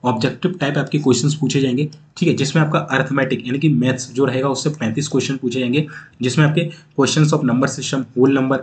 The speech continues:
decimal, fraction and relationship between। ठीक है, तो ये मैं notification मैंने already Telegram पर डाल दिया, वहाँ से जाके आप जो nine number page है वहाँ पर इस, अ, syllabus को देख सकते हैं।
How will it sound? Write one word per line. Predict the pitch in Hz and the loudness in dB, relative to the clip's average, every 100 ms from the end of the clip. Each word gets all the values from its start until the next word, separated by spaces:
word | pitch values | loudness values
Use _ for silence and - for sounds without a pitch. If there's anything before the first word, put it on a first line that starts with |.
| - _ - | -6 _ -2
decimal, | 117 120 139 135 131 - | 0 2 2 0 -2 -10
fraction | - 117 - 143 139 | -4 -4 0 0 0
and | 127 | 0
relationship | 123 120 135 123 131 | 0 0 0 -2 -2
between। | 123 135 - _ _ | -2 -2 -4 _ _
ठीक | 185 | 2
है, | |
तो | 165 | 6
ये | 151 175 180 143 | 6 6 2 2
मैं | 151 | 6
notification | 147 135 151 147 135 139 147 | 6 6 4 2 0 0 0
मैंने | 143 | 2
already | 151 131 127 131 147 | 0 0 2 2 2
Telegram | 127 127 127 127 | 2 2 2 0
पर | |
डाल | 120 117 | -2 0
दिया, | 170 - - 110 | -2 -2 -18 -6
वहाँ | 110 139 | -2 0
से | 151 | 2
जाके | 135 123 147 | 2 2 0
आप | 151 - - 135 | -2 -6 -8 -2
जो | 151 123 | 0 2
nine | 117 127 151 | 2 4 6
number | 143 147 | 6 2
page | - 127 | 0 0
है | 139 | 2
वहाँ | 117 117 | -2 -2
पर | 127 | 0
इस, | 123 - - | 0 -4 -10
अ, | 120 117 | -6 -4
syllabus | 117 123 117 - | 0 0 0 -2
को | 156 | -2
देख | 113 | -2
सकते | - - | -4 -10
हैं। | 98 | -16